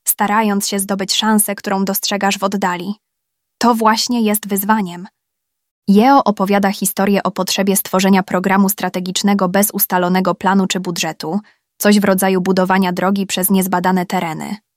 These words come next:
Przytacza, jak ludzie zazwyczaj lubią pewność, jak mówi autor Morgan Housel, ale prawda jest taka, że przyszłość jest pełna być może i co jeśli.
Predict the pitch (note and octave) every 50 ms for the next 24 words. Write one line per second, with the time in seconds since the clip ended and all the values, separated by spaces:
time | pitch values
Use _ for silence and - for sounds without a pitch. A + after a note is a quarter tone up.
0 | _ _ _ _ _ _ _ _ _ - - G#3+ G3+ - G3+ G#3 G#3 - G#3 F#3+
1 | F#3 F3 F3 - F#3+ F#3+ G3+ F#3 F#3+ F#3+ F#3 F3+ F3+ F3+ F#3 G3+ G#3 - F#3+ F3
2 | F3 F3+ F#3+ F#3+ F#3+ F#3 F3+ F#3+ G3 G3+ G3+ F#3+ F#3 F#3 - - - F3+ F3+ -
3 | G3+ F#3+ F#3 F#3+ F#3 - - F#3+ F#3 F#3 F#3 F#3 F#3 F3+ F#3 F#3 F3+ F#3 - F#3+
4 | F3+ F#3+ - G3+ G3 G3 G3+ - _ _ _ _ _ _ - - G#3 G3+ G3+ -
5 | A3 A#3 A#3 A3+ G#3 G3 G3 - - G#3 A3 - F#3 F3+ F3+ F3+ - - - A#3
6 | A3 - G3+ F#3 - - F3+ F3+ - - - G#3 A3 G#3+ G3+ F#3 F3+ F3 - -
7 | F3+ F3 F3+ F#3 F3 - F#3 F#3 - F3 F3 F#3+ F#3 F#3 - - - - -